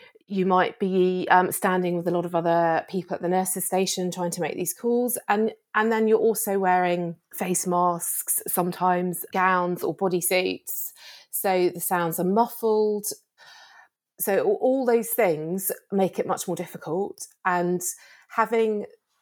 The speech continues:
something in front of the phone, um, or in your mind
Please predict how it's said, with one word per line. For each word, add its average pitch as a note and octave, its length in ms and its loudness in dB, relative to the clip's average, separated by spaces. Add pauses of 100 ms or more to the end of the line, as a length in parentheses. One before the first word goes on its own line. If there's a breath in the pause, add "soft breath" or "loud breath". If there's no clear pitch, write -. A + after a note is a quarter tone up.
(100)
something F#3 800 0
in F#3+ 140 2
front F#3+ 260 0
of F#3 80 -6
the F#3 60 -8
phone, F3+ 640 0 (220)
um, F3+ 420 2
or F#3+ 240 2
in F#3+ 160 0
your F#3+ 160 0
mind F#3+ 580 0